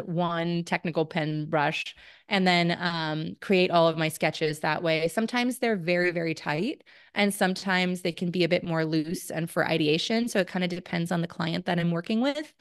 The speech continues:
um, or if I'm doing it for myself or for a client. And then typically for most of my work, I'm then exporting my sketches and,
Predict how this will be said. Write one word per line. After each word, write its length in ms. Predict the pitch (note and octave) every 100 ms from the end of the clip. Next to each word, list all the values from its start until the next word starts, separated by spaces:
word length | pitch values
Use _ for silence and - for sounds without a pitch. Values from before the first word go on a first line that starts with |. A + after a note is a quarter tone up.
| - - -
um, 160 | F#3
or 140 | G3 F#3
if 100 | F3+
I'm 160 | E3+
doing 160 | E3+ E3
it 80 | -
for 120 | -
myself 480 | D#3 D#3+ E3+ E3+ E3+
or 180 | D#3+ D#3+
for 160 | F#3
a 60 | F#3
client. 480 | - G#3+ A3 A#3 - - - -
And 200 | G3+ G3+
then 340 | G3+ G3 F#3+ F#3+
typically 680 | - D#4+ E4 D#4 G#3+ G3+
for 460 | F#3+ - G3+ F#3+ F#3+
most 340 | F3 A3 - -
of 60 |
my 140 | A#3 B3
work, 320 | C4 D4+ D4+ -
I'm 220 | F#3+ F#3+
then 240 | F#3+ F#3
exporting 760 | F#3 F#3+ - - G3 F3+ F#3 F3+
my 120 | E3+
sketches 760 | E3 - F#3 - F3+ E3+ E3+ - - - -
and, 460 | G3 F#3 F3+ F3